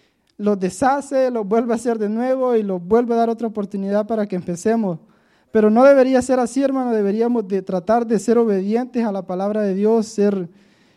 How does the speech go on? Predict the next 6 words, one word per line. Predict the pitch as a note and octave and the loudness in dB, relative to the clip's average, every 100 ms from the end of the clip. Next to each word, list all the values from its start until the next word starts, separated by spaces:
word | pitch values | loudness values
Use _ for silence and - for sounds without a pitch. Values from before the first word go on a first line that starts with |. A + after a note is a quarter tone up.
| _ _ _ _ | _ _ _ _
entenderla, | A3+ F#3+ F#3+ F3+ G#3+ B3 A#3 A#3 A3+ | 0 2 0 2 2 2 2 0 0
ponerla | G3 G3+ A3 A3+ | 2 2 4 2
por | G#3+ F#3+ | 2 4
obra | A3 A#3+ A3+ G#3+ G#3+ - | 4 4 4 0 -2 -4
cada | A3+ A3 G3+ | 0 0 0
día | A#3 B3+ A#3 A#3 | 0 2 2 0